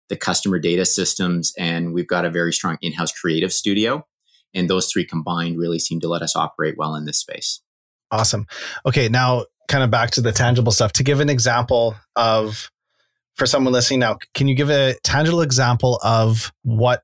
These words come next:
Speaker 2: My Planet does? And I was actually browsing around your website the other day. I noticed you've worked with a lot of different customers, a lot of different brands. Is there one that you're very proud of that you would say really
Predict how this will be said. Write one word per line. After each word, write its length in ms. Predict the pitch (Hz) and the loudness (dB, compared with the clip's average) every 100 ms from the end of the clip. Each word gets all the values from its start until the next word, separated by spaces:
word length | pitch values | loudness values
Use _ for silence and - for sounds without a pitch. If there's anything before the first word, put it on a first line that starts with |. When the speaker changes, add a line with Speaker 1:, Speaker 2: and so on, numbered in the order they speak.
| - | 0
Speaker 2:
My 240 | 120 113 | 2 2
Planet 320 | - 120 117 | 2 2 2
does? 340 | 107 107 107 - - | 2 2 2 0 0
And 420 | 110 107 107 - _ _ _ _ | 2 4 2 -2 _ _ _ _
I 140 | - 131 | 0 2
was 100 | 127 | 2
actually 300 | 127 135 123 | 2 0 0
browsing 580 | 110 120 117 117 117 | 0 2 4 2 2
around 300 | 117 117 120 | 2 2 2
your 120 | 113 117 | 2 2
website 380 | 117 - 120 | 2 2 2
the 60 | 117 | 2
other 100 | 113 | 2
day. 240 | 113 113 | 4 2
I 20 | 110 | 2
noticed 400 | 107 110 - - - | 0 -2 -4 -4 0
you've 160 | 117 | 2
worked 180 | 120 117 | 2 2
with 100 | 113 | 0
a 60 | 110 | 2
lot 180 | 123 127 | 2 2
of 60 | |
different 260 | 113 104 110 | 2 0 2
customers, 400 | 107 - 110 107 | 2 2 2 2
a 40 | |
lot 100 | 123 | 2
of 60 | 120 | 2
different 240 | 113 117 | 2 2
brands. 340 | 110 110 110 - - - - _ - | 2 2 0 -2 -8 -14 -18 _ -2
Is 120 | 131 | 2
there 140 | 180 | 2
one 460 | 151 143 151 160 135 | 2 2 2 2 2
that 260 | 135 127 - - | 2 2 -4 -4
you're 380 | 117 123 135 | 0 2 2
very 400 | 135 135 139 131 123 _ | 4 2 2 0 -2 _
proud 360 | - - 117 123 | -2 2 2 2
of 200 | 135 131 | 0 2
that 200 | 127 - | 0 2
you 160 | 120 117 | 2 2
would 100 | 117 | 4
say 220 | - 113 | 2 4
really 480 | 117 117 113 113 | 4 4 2 2